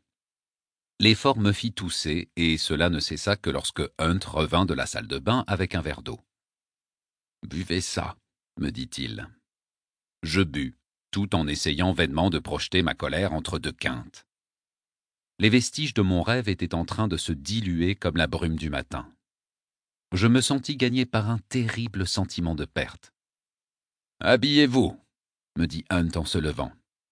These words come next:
La présidente veut vous voir dans ses appartements privés dans vingt minutes.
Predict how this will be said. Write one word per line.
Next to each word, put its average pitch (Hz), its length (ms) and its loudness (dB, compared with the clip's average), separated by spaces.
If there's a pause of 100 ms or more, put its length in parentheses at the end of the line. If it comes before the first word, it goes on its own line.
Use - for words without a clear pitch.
(300)
La 101 120 4
présidente 156 720 -2
veut 117 120 2
vous 127 240 0
voir 120 240 2
dans 117 120 2
ses 110 260 0
appartements 101 520 2
privés 120 400 0
dans 120 200 -2
vingt 120 200 4
minutes. 85 600 -2